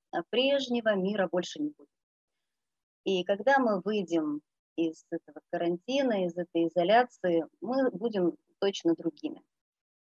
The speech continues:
М, прошло какое-то время, э, первая волна, э,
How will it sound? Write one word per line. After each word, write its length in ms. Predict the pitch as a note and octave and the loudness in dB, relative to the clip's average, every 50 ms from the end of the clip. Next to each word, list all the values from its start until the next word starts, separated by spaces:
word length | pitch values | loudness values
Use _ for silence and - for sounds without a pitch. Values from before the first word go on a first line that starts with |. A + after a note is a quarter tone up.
| _ _ _ _ _ _ _ _ F#3+ | _ _ _ _ _ _ _ _ -10
М, 460 | F#3+ F3+ E3+ F3 E3+ E3 E3 D#3+ E3+ | -4 -2 0 2 2 2 2 2 2
прошло 340 | - G3 G3+ - A3 F#3+ F3+ | 2 2 2 2 2 2 2
какое-то 480 | - F3 E3+ - F3+ F3 E3+ - - E3+ | 2 0 -4 -2 -4 -4 -4 -2 -4 -2
время, 380 | F3+ G3+ B3 D4 D#4+ E4 E4+ E4+ _ _ _ _ _ _ _ _ _ _ _ _ _ _ _ - | 0 2 4 6 8 6 6 4 _ _ _ _ _ _ _ _ _ _ _ _ _ _ _ -2
э, 220 | F#3 F3+ F3 F3+ | 0 2 0 0
первая 460 | - - G3+ F#3+ E3+ - E3 E3 E3 - | 0 0 0 0 0 0 -2 -2 0 0
волна, 460 | E3+ E3+ E3 D#3+ D#3+ E3 D#3+ D3+ D#3 - _ _ _ _ _ _ _ _ _ _ _ _ - | 0 0 2 2 2 2 2 0 -2 -8 _ _ _ _ _ _ _ _ _ _ _ _ -20
э, 60 | - | -20